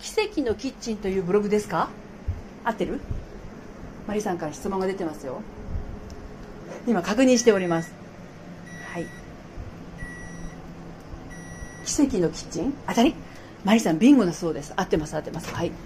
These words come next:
今、スープが温まりました。よいしょ。ちょっと早かったかな？あと何分？あと三分、四分ぐらい。はい。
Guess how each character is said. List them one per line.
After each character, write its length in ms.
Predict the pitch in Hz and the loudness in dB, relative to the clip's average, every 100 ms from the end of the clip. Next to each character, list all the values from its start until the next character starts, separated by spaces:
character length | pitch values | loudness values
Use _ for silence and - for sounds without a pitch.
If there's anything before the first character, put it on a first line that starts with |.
| - - - - | -10 -8 -6 0
今、 260 | 165 147 | 2 0
ス 180 | - - | -2 0
ー 100 | 202 | 0
プ 100 | 175 | 2
が 160 | 165 185 160 | 2 0 0
温 200 | 160 160 | -2 0
ま 100 | 151 | 0
り 100 | 147 | 0
ま 120 | 139 | -2
し 100 | - | -6
た。 120 | - | -10
よ 60 | - - - - - - | -10 -10 -10 -12 -12 -14
い 20 | |
し 120 | - | -12
ょ。 40 | - - | -14 -4
ち 60 | - | 0
ょ 40 | |
っ 20 | |
と 80 | - | 2
早 160 | 190 262 | 6 8
か 80 | 311 | 8
っ 40 | |
た 100 | 170 | 6
か 100 | 143 | 0
な？ 160 | 135 117 - - | -4 -4 -6 -2
あ 80 | 262 | 2
と 80 | |
何 160 | 180 220 | 2 2
分？ 180 | 226 131 - | 0 -2 -4
あ 40 | |
と 80 | - | -4
三 180 | 190 220 | -4 -4
分、 200 | - 131 | -4 -2
四 120 | 214 | -2
分 180 | 208 202 | 0 -2
ぐ 80 | 185 | -2
ら 80 | |
い。 20 | - - - - - - - | -4 -12 -18 -16 -14 -14 -6
は 120 | |
い。 80 | 160 | -4